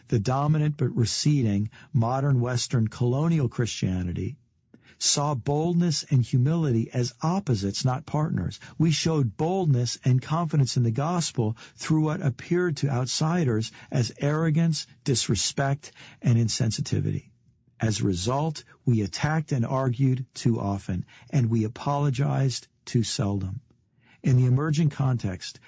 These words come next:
the art of giving reasons for our faith, hope, and love will often, perhaps always,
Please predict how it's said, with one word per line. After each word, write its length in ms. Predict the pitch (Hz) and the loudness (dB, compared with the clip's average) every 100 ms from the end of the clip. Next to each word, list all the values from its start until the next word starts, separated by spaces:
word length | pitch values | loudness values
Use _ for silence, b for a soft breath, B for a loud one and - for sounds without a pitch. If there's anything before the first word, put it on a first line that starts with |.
| B | B
the 200 | - 127 | -2 -2
art 300 | 143 139 190 - | 0 -4 -4 -2
of 180 | 113 | -2
giving 380 | 104 131 131 113 | 0 2 2 2
reasons 640 | 127 175 175 123 104 110 - B | 2 2 2 2 0 -2 -6 B
for 220 | B - 113 | B -4 -2
our 100 | 104 | -2
faith, 400 | - 143 147 147 | 0 0 0 0
hope, 300 | 139 139 131 | -2 -2 0
and 160 | 120 | 0
love 280 | 127 123 98 | 0 -2 -2
will 220 | 117 117 | -2 -2
often, 440 | - 143 147 147 135 | -2 -2 0 0 0
perhaps 420 | 123 123 127 - - | 0 -2 -2 -6 -4
always, 600 | 143 147 123 101 101 - | -2 0 0 0 -2 -4